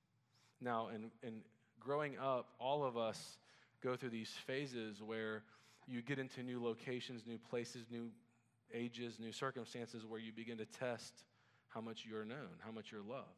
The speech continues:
Have any of you ever, when you were younger, said, "I'm gonna run away," to your parents?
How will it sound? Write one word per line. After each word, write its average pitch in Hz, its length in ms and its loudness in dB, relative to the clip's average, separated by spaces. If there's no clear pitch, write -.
Have 135 200 4
any 156 180 2
of 151 80 0
you 147 100 0
ever, 139 460 0
when 131 140 -2
you 127 80 -4
were 127 80 0
younger, 123 420 0
said, 127 220 0
"I'm 127 80 0
gonna 139 160 0
run 113 180 -2
away," 117 200 -2
to - 1080 -20
your 107 80 -6
parents? 117 360 -6